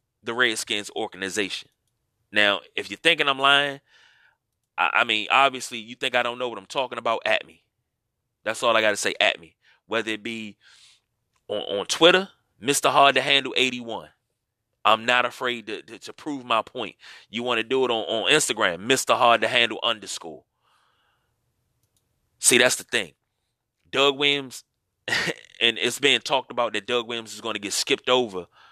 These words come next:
for, uh, Bruce Allen's job, which is president.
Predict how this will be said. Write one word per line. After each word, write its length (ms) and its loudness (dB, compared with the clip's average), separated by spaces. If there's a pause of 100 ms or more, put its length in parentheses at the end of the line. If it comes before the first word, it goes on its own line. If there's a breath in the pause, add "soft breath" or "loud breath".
(340 soft breath)
for, 540 2 (280)
uh, 400 6 (260)
Bruce 320 -10
Allen's 640 0 (1120)
job, 460 4
which 180 -4
is 200 -14 (120)
president. 480 -2